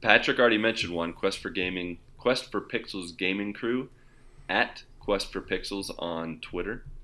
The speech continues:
Uh, we were on their Quest for Pixels Conversations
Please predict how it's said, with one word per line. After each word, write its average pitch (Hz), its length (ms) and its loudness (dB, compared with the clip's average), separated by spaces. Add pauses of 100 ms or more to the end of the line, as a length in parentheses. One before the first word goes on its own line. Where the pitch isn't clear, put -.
(520)
Uh, 76 500 -4 (140)
we 92 140 -2
were 92 140 0
on 85 280 0
their 80 380 0
Quest - 400 -2
for 85 80 -4
Pixels 90 420 -8
Conversations 82 1000 -6